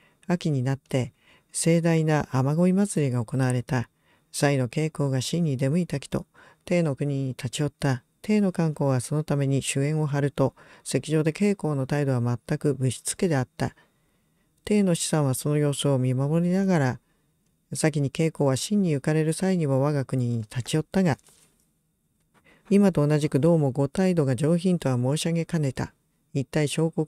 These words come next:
の君が大国に仕える身は、常に油断が禁物であるが、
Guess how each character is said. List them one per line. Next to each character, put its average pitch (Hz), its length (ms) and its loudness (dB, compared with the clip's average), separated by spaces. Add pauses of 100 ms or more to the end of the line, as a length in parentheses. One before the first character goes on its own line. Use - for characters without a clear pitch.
の 151 80 0
君 143 220 -2
が 143 140 0
大 156 200 -2
国 160 280 -4
に 160 40 -4
仕 - 180 -12
え 196 120 2
る 185 100 -2
身 143 140 -2
は、 135 160 0 (340)
常 226 300 2
に 147 80 2
油 131 140 2
断 147 180 0
が 147 140 -2
禁 151 240 0
物 147 240 -4
で 147 100 2
あ 151 100 2
る 143 100 -2
が、 131 180 -2